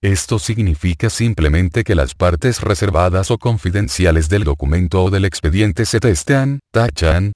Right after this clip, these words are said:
o se eliminan. Esto permite dar acceso a la información al tiempo que se mantiene la reserva respecto de las cuestiones que tienen este carácter.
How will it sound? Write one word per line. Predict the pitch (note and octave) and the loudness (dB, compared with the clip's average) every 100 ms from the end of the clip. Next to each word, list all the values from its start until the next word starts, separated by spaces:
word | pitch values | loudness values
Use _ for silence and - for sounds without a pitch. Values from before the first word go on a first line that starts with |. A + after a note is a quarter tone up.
| - | -4
o | F#2+ | -4
se | - A2 | 0 0
eliminan. | D#2+ F2+ G2+ A#1 A1 G#1 G1+ - _ _ _ _ _ _ _ - | 0 0 0 -2 -6 -10 -14 -20 _ _ _ _ _ _ _ -4
Esto | G2 F#2+ - G#2 | -2 0 -2 0
permite | D2+ C#2 F2+ F#2+ A2+ | 2 2 2 2 2
dar | E2+ G2+ | 2 2
acceso | F2 - G#2+ G2+ G2 | -2 -2 -2 -2 0
a | F#2+ | 2
la | F#2+ | 2
información | D#2+ D#2 C#2 A#1+ F#2 F2+ | 0 0 -2 -2 0 0
al | G2 | 0
tiempo | G2 G2+ F#2 | -2 -2 -2
que | A2 D2+ | -2 -2
se | F2 | 0
mantiene | D2 C2 C#2+ G#2 A2 | -2 -2 -2 0 0
la | F#2+ F#2 | 0 0
reserva | F#2+ G2+ A2 C3 | 0 0 2 2
respecto | G2 - A#2 - E2+ | 0 0 -2 0 0
de | C#2+ | 2
las | C#2+ D2 | 0 0
cuestiones | - C2+ - F2 G2 - | -4 -4 -2 0 0 0
que | E2+ | -2
tienen | D#2 F#2 G#2+ | 0 0 0
este | F#2 A2 - | 0 -2 -2
carácter. | G2+ C2 E2 - B1+ G#1 | -2 0 0 0 -6 -6